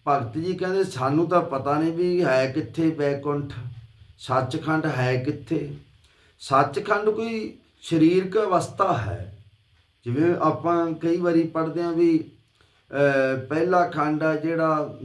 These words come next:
ਗਿਆਨ ਖੰਡ ਆ, ਦੂਜਾ ਧਰਮ ਖੰਡ ਆ, ਤੀਜਾ ਸਰਮ ਖੰਡ ਆ, ਚੌਥਾ, ਅਹ, ਮਸ਼ੱਕਤ ਕਰਨੀ ਆ,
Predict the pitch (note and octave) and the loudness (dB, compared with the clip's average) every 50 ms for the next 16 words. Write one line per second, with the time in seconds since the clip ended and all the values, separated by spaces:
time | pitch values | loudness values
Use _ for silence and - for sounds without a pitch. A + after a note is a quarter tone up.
0 | B2 A2 C#3+ C#3 C3+ C#3 D3 D3+ D#3 D3 - - D#3 D3+ D#3 D#3 D3+ D#3 D#3 D3+ | -6 0 2 2 4 4 2 2 0 -2 -4 -4 -2 -2 0 0 -2 -2 0 0
1 | D3+ D3+ D3+ D3 D3 C#3+ C#3+ C#3+ C#3+ D3+ D3+ D3+ D3 - D#3 D3 C#3 B2 B2+ C#3 | 2 2 0 0 -2 -4 -6 -4 -2 0 0 0 0 0 0 0 0 0 -2 -6
2 | C#3+ C#3 - D3+ D3 D3+ D3+ D3+ D3+ D3+ D3 D3 D3 D3 D3 D3 D3+ D3+ C#3+ C#3+ | -6 -6 -4 -2 -2 0 0 -2 -2 -2 -2 -2 -2 -2 -4 -2 -2 -2 -2 -2
3 | D3 D3 D3 C#3+ C#3+ - C3+ B2+ C3+ C3+ D3 D3 C#3+ C#3+ - D3 D3 D3+ D#3 D3+ | -2 0 0 0 -2 -2 0 0 0 0 -2 -4 -4 -4 -2 -2 0 0 0 0
4 | D3 D3 D3 D3 D3 C#3+ D3 - D3 C#3+ C#3+ D3 - E3 D#3 D3+ D3 C3+ - - | 0 2 2 2 2 0 -2 -2 -2 -2 -2 -2 0 2 2 4 2 2 0 -6
5 | - - - _ _ _ _ - - C3+ C#3 C3+ C3+ C3+ C3 C3 B2+ B2 A2+ G#2+ | -14 -20 -20 _ _ _ _ -6 -4 -2 0 2 2 2 0 0 -2 -2 -4 -6
6 | - - - - - - _ _ _ _ _ _ _ _ _ _ _ _ _ - | -10 -14 -18 -20 -20 -20 _ _ _ _ _ _ _ _ _ _ _ _ _ -12
7 | C#3 C3 B2+ C3 C3 B2+ D3+ E3 E3 - E3 E3 E3 D#3 D#3+ - D#3 D3+ D3 D3+ | -10 -6 -4 -4 0 2 0 0 0 -2 -4 -2 -2 -2 0 2 2 2 2 2
8 | D#3 D#3+ D#3+ D#3 D#3 D3+ D3+ D3+ D3+ D3 - | 2 2 4 4 2 2 2 0 0 -2 -6